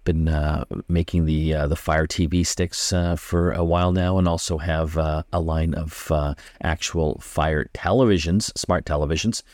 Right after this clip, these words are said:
Uh, you have a new soundbar for, uh, the Fire T Vs. Can you tell us about it?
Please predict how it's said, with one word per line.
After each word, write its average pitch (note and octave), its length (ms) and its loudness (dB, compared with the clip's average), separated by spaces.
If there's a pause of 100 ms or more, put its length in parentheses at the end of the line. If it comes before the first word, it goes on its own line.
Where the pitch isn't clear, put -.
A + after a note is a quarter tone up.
(360)
Uh, G2+ 340 0 (200)
you C3 460 4
have C3+ 260 2
a C3+ 40 4
new C3+ 140 4
soundbar B2 640 2
for, E2 340 0
uh, D2+ 100 2
the D2 100 -2
Fire D2 220 -2
T - 140 -4
Vs. C#2+ 160 -2
Can F2+ 120 0
you E2+ 40 0
tell F2+ 120 0
us G2+ 100 -2
about C3 160 2
it? - 80 -8